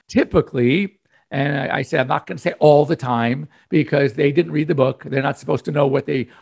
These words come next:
should and shouldn't have. But dogs typically don't get type two adult onset diabetes. Even though they get it as an adult, it's still type one, meaning it is insulin-dependent diabetes,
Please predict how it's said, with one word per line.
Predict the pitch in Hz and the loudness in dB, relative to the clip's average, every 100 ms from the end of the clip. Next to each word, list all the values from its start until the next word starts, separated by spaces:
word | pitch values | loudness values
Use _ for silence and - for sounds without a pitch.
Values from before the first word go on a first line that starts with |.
| - | -16
should | - 170 | -2 -2
and | 139 | -2
shouldn't | - 143 127 | -6 -4 -2
have. | 123 104 - - - | 0 -2 -6 -20 0
But | 139 | 0
dogs | - 190 196 - | 2 0 0 -4
typically | - 196 196 - 180 | -4 -4 -4 -10 -8
don't | 143 143 139 | -4 -6 -4
get | 143 135 - _ _ | -4 -4 -8 _ _
type | 139 139 - | -2 -2 -2
two | 135 123 117 - _ | -4 -2 -4 -10 _
adult | 143 143 139 - | -4 0 0 -2
onset | 127 113 117 | -10 -6 -6
diabetes. | 123 110 139 147 92 - | -6 -4 -4 -4 -6 -2
Even | 196 208 | 0 2
though | 165 | 0
they | 135 | -2
get | 107 214 240 | 0 0 0
it | |
as | - 135 | -4 -4
an | 127 | -4
adult, | 110 170 160 143 _ _ - | -2 2 2 0 _ _ -2
it's | 156 | -2
still | - 170 | 0 0
type | - 147 131 | 0 -2 -2
one, | 123 95 | -2 -4
meaning | 131 160 151 - - - | -2 -4 -4 -12 -12 -2
it | 156 | 0
is | 135 | 0
insulin-dependent | - 190 - 190 190 240 - - 135 156 151 147 180 | 0 -4 -2 -4 -4 -6 -6 -2 -2 0 -4 -4 -6
diabetes, | 131 113 127 175 208 208 | -2 0 0 0 0 -2